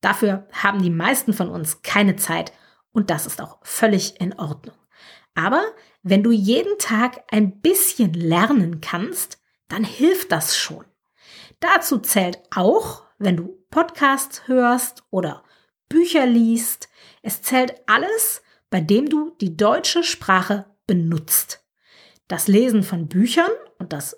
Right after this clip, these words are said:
Hören von Podcasts sind übrigens besonders gut gegen das Vergessen. Erstens, weil du dabei sehr vielen Wörtern begegnest. Du wiederholst also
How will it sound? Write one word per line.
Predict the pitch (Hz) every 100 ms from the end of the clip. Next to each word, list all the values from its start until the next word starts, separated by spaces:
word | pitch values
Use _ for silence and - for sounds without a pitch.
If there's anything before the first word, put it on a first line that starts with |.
| _
Hören | 220 262 247 190
von | 156 180 165
Podcasts | - 226 - - 262 330 - - - - - -
sind | 226 226
übrigens | 277 233 208 196 -
besonders | 214 170 202 285 269 - -
gut | 294 392 - - - _ _
gegen | 226 202 185
das | 170 160 - -
Vergessen. | - 160 190 165 247 370 453 _ _ _ _ _ -
Erstens, | 254 320 - 339 453 - - _ _ -
weil | 190
du | 196
dabei | 185 185 175 175 180 _
sehr | 185 165 175 247 359 392
vielen | - - 262 277 277 220 185 170
Wörtern | 185 196 202 185 175 -
begegnest. | 196 160 185 160 196 254 427 - - - _ _ _ -
Du | 202 170 -
wiederholst | - 190 - - 208 226 330 - -
also | 185 185 170